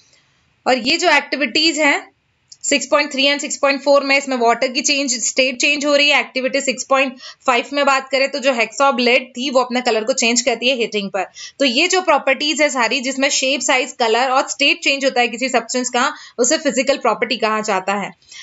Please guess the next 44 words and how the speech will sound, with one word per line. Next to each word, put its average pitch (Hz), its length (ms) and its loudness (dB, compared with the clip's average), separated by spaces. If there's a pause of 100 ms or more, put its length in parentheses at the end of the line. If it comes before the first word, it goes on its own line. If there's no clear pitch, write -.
(200)
वही 320 220 4
चेंज 320 380 0
जो 302 200 4
है 262 380 0 (840)
undergo, 294 500 2 (200)
जो 247 120 -2
चेंज 311 380 0
हो 277 120 6
रहा 247 140 4
है 254 160 2
फिजिकल 269 380 0
प्रॉपर्टीज 240 520 0
के 311 80 2
अंदर, 254 260 0
उन्हें 240 160 0
फिजिकल 233 360 0
चेंज 226 280 0
कहते 214 260 0
हैं। 277 220 0 (260)
और 233 120 2
ये 240 100 2
जो 294 100 0
प्रॉपर्टीज 285 560 2
जो 302 100 -4
सब्सटेंस 277 420 0
की 285 120 0
चेंज 247 260 0
हो 226 60 4
रही 240 80 2
है 247 60 4
उन्हें 247 140 0
फिजिकल 233 300 0
प्रॉपर्टीज 247 480 0
कहते 247 300 0
हैं। 294 160 -2 (320)
फिजिकल 302 380 2
चेंज 320 400 -2
जो 330 120 4
है 277 160 4
वो 294 120 -2
generally 269 520 0
रिवर्सिबल 247 580 2 (140)
होता 220 260 2
है 208 280 -4